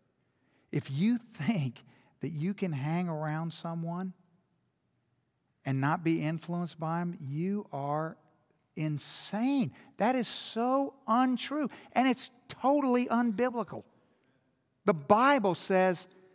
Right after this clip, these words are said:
negative on that. It won't happen. It can't happen. You gotta be careful. Listen, and here, here's the thing.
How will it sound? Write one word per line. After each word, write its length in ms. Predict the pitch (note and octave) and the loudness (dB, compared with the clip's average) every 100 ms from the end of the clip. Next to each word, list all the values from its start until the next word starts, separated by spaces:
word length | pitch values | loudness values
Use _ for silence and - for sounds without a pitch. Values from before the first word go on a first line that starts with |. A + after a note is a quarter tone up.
| _ _ _ - | _ _ _ -12
negative 680 | - D#3 A#3 D4+ D4+ A#3 D3 | -2 4 4 4 4 2 2
on 180 | D3 C#3 | 0 2
that. 100 | F#3 | 0
It 100 | A3 | 0
won't 320 | G#3 C4+ C#4+ | 0 0 0
happen. 520 | A#3 C#4+ D#4+ - - - | -2 0 -2 -4 -10 -6
It 160 | G#3+ | -6
can't 320 | - C#4+ D#4 D4 | -2 0 0 0
happen. 400 | D#4 E4 D#4+ - _ _ _ _ _ _ _ _ _ _ | 0 0 -2 -12 _ _ _ _ _ _ _ _ _ _
You 160 | F3 C4+ | -2 2
gotta 220 | D4 D4 | 4 4
be 140 | C#4+ | 0
careful. 420 | B3+ - D4 D4 - | -2 0 -2 0 2
Listen, 360 | A3+ D4 G#3+ - - | 2 2 -2 -6 -6
and 160 | - A3+ | 2 4
here, 240 | B3+ F4+ E4+ C4 | 4 2 -2 0
here's 260 | A#3+ D4 C#4 | 2 2 -2
the 60 | |
thing. 280 | - D4 | -2 0